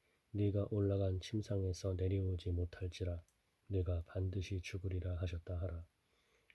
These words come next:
엘리야가 이에 가니라. 사자들이 왕에게 돌아오니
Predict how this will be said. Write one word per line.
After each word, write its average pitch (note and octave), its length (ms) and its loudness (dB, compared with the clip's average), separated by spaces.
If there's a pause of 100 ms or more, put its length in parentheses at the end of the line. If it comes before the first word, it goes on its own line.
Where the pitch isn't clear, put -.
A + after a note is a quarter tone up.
엘리야가 F#2+ 640 2
이에 F2+ 320 0
가니라. E2+ 460 -4 (1000)
사자들이 G#2 600 2
왕에게 F#2 460 0
돌아오니 F2+ 640 0